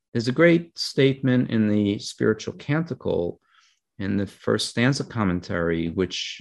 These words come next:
I made mention of in the first chapter of the book.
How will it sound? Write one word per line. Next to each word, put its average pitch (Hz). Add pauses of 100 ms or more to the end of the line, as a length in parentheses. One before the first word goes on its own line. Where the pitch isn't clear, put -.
I 98
made 92
mention 104
of 87
in 90
the 80
first -
chapter 127
of 87
the -
book. -